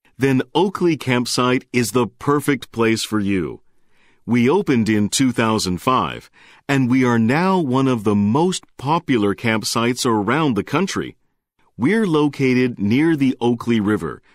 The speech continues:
so you can enjoy the beautiful scenery while walking or biking along the riverside. Fishing is also available here from June until the site closes for the season.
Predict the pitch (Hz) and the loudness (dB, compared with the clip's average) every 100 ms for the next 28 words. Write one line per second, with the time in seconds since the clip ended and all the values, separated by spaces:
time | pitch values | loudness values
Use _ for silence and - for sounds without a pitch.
0 | _ - 104 92 120 117 117 104 101 85 | _ -4 -2 0 0 0 0 2 0 0
1 | 113 143 165 131 101 90 120 127 120 101 | 0 0 0 0 -2 0 0 0 -2 -4
2 | - 170 165 92 82 95 - _ - 127 | -2 0 0 0 -4 -6 -12 _ -4 0
3 | 139 127 139 165 160 156 156 156 131 131 | 2 2 0 0 0 0 0 0 0 0
4 | 107 120 117 117 113 113 101 95 101 98 | 0 0 0 0 0 0 0 0 0 0
5 | 98 107 90 95 - 85 64 58 _ _ | 0 0 0 -4 -4 -6 -8 -16 _ _
6 | _ _ _ - 160 196 - 101 107 113 | _ _ _ -4 0 0 0 0 2 0
7 | - 139 151 190 - 117 117 107 156 165 | -2 -2 0 0 0 2 2 2 2 2
8 | 113 101 92 92 80 98 - - - 135 | 0 0 -2 -4 -4 -6 -10 -20 -6 0
9 | 127 107 117 147 160 160 - 127 123 - | 0 2 2 2 2 -2 -2 0 0 0
10 | 165 165 127 - 127 123 - - 131 127 | 0 0 -2 0 0 -2 -2 -2 0 0
11 | 78 78 - - 90 107 - 117 82 64 | -2 -6 -8 -6 -4 -2 0 -2 -2 -8